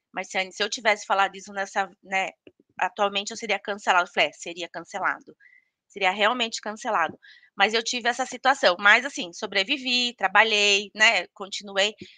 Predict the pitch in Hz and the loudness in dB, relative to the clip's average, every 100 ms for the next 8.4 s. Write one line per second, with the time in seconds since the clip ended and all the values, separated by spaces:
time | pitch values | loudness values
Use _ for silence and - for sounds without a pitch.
0 | _ _ 196 208 220 220 - 214 226 - | _ _ -2 0 -2 -4 -6 -4 -4 -2
1 | 254 269 - 247 240 254 254 220 180 180 | -2 -2 -2 -4 -4 -8 -10 -10 -10 -8
2 | 185 - - 220 277 226 202 214 196 196 | -8 -6 -2 0 0 -4 -8 -6 -6 -8
3 | 190 185 - 196 190 202 196 190 196 214 | -12 -14 -16 -12 -10 -4 -2 0 -2 -4
4 | 196 190 185 190 175 160 - - 185 170 | -4 -6 -8 -8 -10 -10 -8 2 4 4
5 | - - 165 185 202 208 196 170 _ - | -4 -10 -4 4 6 4 -2 -10 _ -20
6 | _ - 190 196 - 202 214 - 190 190 | _ -12 -10 -6 2 2 2 -2 0 0
7 | - 175 202 202 185 185 170 196 247 202 | -2 -4 -4 -8 -6 -2 0 0 -2 -6
8 | 202 - 165 170 | -12 -10 -6 -6